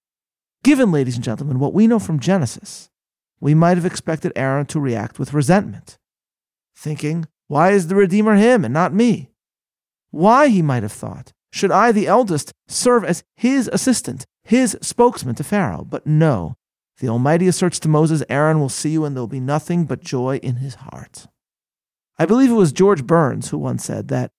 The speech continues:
"In life, sincerity is everything. If you can fake that, you've got it made."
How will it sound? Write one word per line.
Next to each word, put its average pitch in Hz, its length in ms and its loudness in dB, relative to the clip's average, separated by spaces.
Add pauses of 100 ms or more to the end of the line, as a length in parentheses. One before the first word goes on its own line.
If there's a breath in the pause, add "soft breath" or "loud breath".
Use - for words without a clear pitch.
(320)
"In 160 180 4
life, 208 420 2
sincerity 214 680 2
is 180 120 4
everything. 127 460 -2 (360)
If - 120 -6
you 143 80 2
can 135 140 0
fake 202 320 0
that, 160 380 2 (300)
you've 127 140 -2
got 135 200 2
it - 80 -8
made." 123 420 -4